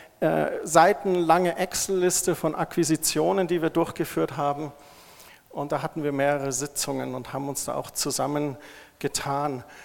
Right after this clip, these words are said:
Aber wir haben auch alle gemeinsam gebetet. Bei den Gebetsabenden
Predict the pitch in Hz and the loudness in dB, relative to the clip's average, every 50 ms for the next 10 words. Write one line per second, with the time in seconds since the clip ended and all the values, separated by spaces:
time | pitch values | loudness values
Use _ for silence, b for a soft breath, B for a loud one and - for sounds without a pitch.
0 | B B B B _ - 151 143 156 160 208 196 170 170 151 170 185 165 180 156 | B B B B _ -2 0 2 4 4 4 4 4 2 2 2 2 0 0 -2
1 | - - 156 156 175 185 - 156 143 143 139 156 170 165 165 156 147 151 143 - | 0 0 2 2 2 2 2 2 0 0 0 0 0 0 -2 -2 -2 -2 0 2
2 | 156 151 170 170 - - - - - B B B B - 147 143 147 139 131 139 | 4 4 4 2 0 -4 -8 -8 -10 B B B B -2 0 0 0 0 -2 0
3 | - - 156 185 196 - - - - 170 196 185 190 190 175 175 175 180 175 | 4 6 6 6 6 4 0 2 4 4 4 4 4 2 0 0 0 0 -4